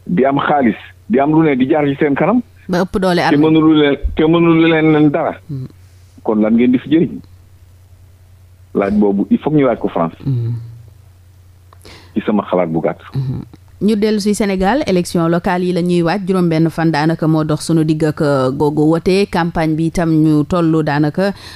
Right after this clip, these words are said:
Speaker 2: euh, ci ay bés bu mujj mi, waaye fitna gi moom ba léegi dafa mel ni wàccul yoonam, mi ngi ci langue politique bu Sénégal. Lan nga jàpp ni tey moom la ñu mën a teg comme solution ba fitna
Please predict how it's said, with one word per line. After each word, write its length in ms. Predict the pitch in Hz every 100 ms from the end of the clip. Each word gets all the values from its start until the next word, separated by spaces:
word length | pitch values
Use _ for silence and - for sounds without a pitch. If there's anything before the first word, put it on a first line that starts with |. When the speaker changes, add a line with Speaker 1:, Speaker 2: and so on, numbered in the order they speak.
| -
Speaker 2:
euh, 100 | 139
ci 120 | 160
ay 180 | 165 175
bés 240 | 170 175 185
bu 60 |
mujj 220 | 196 220 190
mi, 220 | 180 208
waaye 240 | 220 196 196
fitna 320 | 254 - 190
gi 140 | 180
moom 240 | 175 165 170
ba 80 |
léegi 400 | 180 185 160 160
dafa 200 | 170 156
mel 200 | 151 156
ni 200 | 156 151
wàccul 400 | 151 147 147 147
yoonam, 380 | 147 143 139 135
mi 140 | 160 160
ngi 100 | 151
ci 140 | 160
langue 260 | 151 143 143
politique 380 | 180 175 156 139
bu 120 | 151
Sénégal. 500 | 175 160 143 139 147
Lan 160 | 185 254
nga 100 | 220
jàpp 200 | 190 - 165
ni 140 | 156
tey 260 | 156 151 220 - - -
moom 240 | 180 214 220
la 80 | 196
ñu 80 |
mën 160 | 180 170
a 60 | 160
teg 180 | - 135 - - - -
comme 220 | 185 185
solution 560 | 185 160 151 139 143
ba 400 | 151 165 175 185 - -
fitna 680 | - - - 156 151 165 190